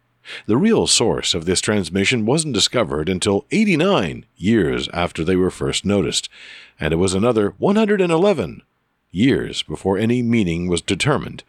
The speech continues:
in the string of seemingly random numbers, despite grouping them into one hundred and seventeen number bundles.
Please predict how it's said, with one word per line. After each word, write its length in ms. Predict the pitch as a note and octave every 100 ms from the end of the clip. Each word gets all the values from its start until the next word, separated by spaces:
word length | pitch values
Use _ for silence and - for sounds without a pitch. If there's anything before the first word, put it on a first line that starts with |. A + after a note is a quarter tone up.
| _ - _ -
in 100 | B1+
the 80 | -
string 480 | - - G#2 G#2+
of 160 | F#2+ D2
seemingly 540 | - B2+ B2 G#2+ G#2
random 440 | F#2 F#2+ G#2+ G2+ F#2+
numbers, 520 | G2+ G#2 E2+ - - _ _ _
despite 440 | - - G2+ G2 E2
grouping 340 | B2 A2+ G2
them 180 | F2 F#2+
into 380 | F2+ F2 F#2+ -
one 200 | - A#3
hundred 260 | A3 G#3+ F#3
and 100 | E3
seventeen 720 | F#3+ F3 E3+ G#3+ E3 D2 A#1 _ -
number 360 | - C2 -
bundles. 580 | - G#2+ F#2 - - -